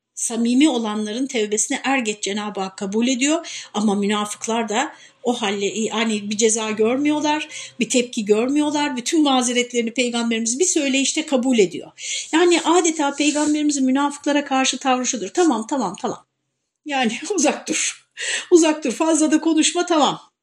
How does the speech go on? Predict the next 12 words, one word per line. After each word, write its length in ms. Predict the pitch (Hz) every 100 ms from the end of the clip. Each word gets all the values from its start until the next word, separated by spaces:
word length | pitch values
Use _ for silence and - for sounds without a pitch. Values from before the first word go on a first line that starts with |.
| -
Yani 320 | 262 247 247
mazeretlerini 680 | 247 294 285 269 262 277 294
böyle 160 | 277
hemen 360 | 294 381 320 320
bir 60 | 370
söyleyişte 560 | 349 254 277 - 311
kabul 300 | 311 262 277
etmiş 340 | 233 220 180 -
Peygamberimiz. 840 | 180 180 170 143 110 - - - - _ _ - - - - _ _ - - - - - - - -
Böyle 320 | 269 370 359
diyecekler 520 | 262 233 208 202 233 392
sana, 420 | - 233 208 359